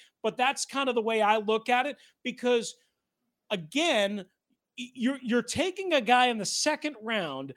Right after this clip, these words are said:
that may have gone a little bit later according to other rankings and other teams.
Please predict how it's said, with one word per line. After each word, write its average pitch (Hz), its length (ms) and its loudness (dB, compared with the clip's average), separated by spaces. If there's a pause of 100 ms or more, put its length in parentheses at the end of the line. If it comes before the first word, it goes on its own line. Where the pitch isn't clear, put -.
(220)
that 294 180 4
may 381 300 -4
have 349 80 -18
gone 311 180 4
a 254 60 0
little 247 280 6
bit 247 280 6
later 233 320 6
according 220 440 2
to 214 100 0
other 226 360 4
rankings 226 640 -2
and 185 140 -4
other 233 300 0
teams. 277 420 -4